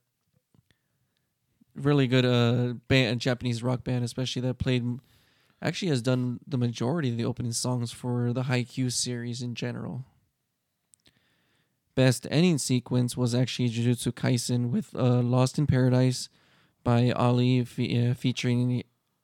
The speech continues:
Aklo. And then we have Best Fantasy, which the winner is Re:Zero.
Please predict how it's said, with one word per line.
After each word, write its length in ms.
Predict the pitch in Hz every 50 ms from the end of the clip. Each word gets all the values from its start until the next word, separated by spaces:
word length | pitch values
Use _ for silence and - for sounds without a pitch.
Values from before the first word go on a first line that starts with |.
| _ _
Aklo. 540 | - 131 127 123 - 127 120 120 117 123 120 - - - _ _ _ _ _ _ _ _ _ _ _ _ _ _ _ _ _ _ _ _ _ _ _ _ _ _ _ _ _ _ _
And 140 | - 139 123
then 180 | 123 123 120 117
we 120 | 117 113
have 200 | 120 120 120 107
Best 300 | - 120 117 120 - -
Fantasy, 580 | - 120 123 120 127 127 - 143 147 160 170 156
which 420 | 123 123 120 117 - - - -
the 160 | - 131 131
winner 320 | 120 123 127 123 123 120 120
is 300 | 120 120 120 113 110 117
Re:Zero. 640 | 123 120 117 113 113 117 117 117 123 147 165 170